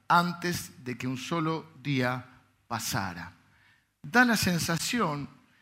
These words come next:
y así como está el libro en el cual están registrados todos los nombres de los que hemos confesado a Cristo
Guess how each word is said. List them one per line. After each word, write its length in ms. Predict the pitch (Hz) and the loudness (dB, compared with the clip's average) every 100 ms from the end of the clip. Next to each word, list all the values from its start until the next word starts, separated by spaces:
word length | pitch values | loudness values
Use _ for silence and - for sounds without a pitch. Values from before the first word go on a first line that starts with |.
| _ - _ _ | _ -20 _ _
y 60 | - | -4
así 200 | 135 226 | -2 0
como 240 | 208 190 | -2 0
está 200 | 156 147 | 0 2
el 100 | 190 | 2
libro 240 | 180 202 185 | 2 2 0
en 60 | |
el 60 | 147 | 0
cual 140 | 180 | 0
están 200 | 165 180 | 0 0
registrados 520 | 180 139 147 196 175 170 | -2 -2 0 0 0 0
todos 140 | 214 | 0
los 100 | 170 | 0
nombres 280 | 175 185 156 | 0 0 -2
de 40 | |
los 100 | 127 | -2
que 100 | 156 | -4
hemos 180 | 160 143 | -2 -2
confesado 480 | 139 123 131 165 165 | -4 -6 -4 -2 -2
a 80 | 131 | -2
Cristo 480 | 175 170 - 170 | -2 -2 -4 -8